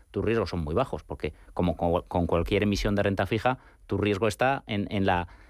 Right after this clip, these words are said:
en la posible quiebra, digamos, o el impago de alguno de los emisores. Pero si tienes una cartera bien construida y donde, eh, este riesgo lo, lo minimizas, pues, de luego, el cliente estará bastante tranquilo. Nosotros, de luego, sí estamos viendo esa demanda y lo estamos viendo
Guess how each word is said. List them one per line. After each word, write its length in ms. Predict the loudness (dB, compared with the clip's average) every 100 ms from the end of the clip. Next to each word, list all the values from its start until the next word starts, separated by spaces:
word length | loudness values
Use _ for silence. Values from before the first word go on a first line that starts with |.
| -6
en 100 | -2
la 120 | 0
posible 440 | 0 0 2 2 0
quiebra, 480 | 0 2 2 0 -4 -8
digamos, 340 | 0 2 2 0
o 40 |
el 80 | 0
impago 380 | 0 2 2 2
de 80 | 0
alguno 260 | 0 -2
de 100 | 0
los 180 | -2 -2
emisores. 420 | -4 -2 -2 -2
Pero 160 | -6 -8
si 80 | -4
tienes 300 | -4 -4 -4
una 140 | -2
cartera 360 | -2 0 0 0
bien 180 | -2
construida 540 | -2 -4 -2 0 0 -2 -8 -20 -10
y 100 | -4
donde, 400 | -2 0 0 0
eh, 280 | 0 0 0 -2
este 260 | -2 0
riesgo 400 | 2 2 0 0
lo, 240 | -2 -2 0
lo 220 | 0 0
minimizas, 520 | 2 2 2 0 -4
pues, 200 | -4 -4
de 80 | -2
luego, 200 | 0 0
el 100 | -2
cliente 420 | -2 -2 -2 -4 -8 -16
estará 260 | -10 -2 0
bastante 280 | 0 -2 -6
tranquilo. 360 | -4 -2 -2
Nosotros, 380 | -2 -4 0 2
de 40 | 2
luego, 280 | 2 0 -2 -12
sí 280 | -10 -2 0
estamos 480 | 0 2 2 0 -4 -14 -20 -10
viendo 380 | 0 2 2
esa 160 | 0 0
demanda 420 | 0 0 0 -2
y 60 | -4
lo 60 |
estamos 280 | -4 -4 -2
viendo 320 | 0 0 -2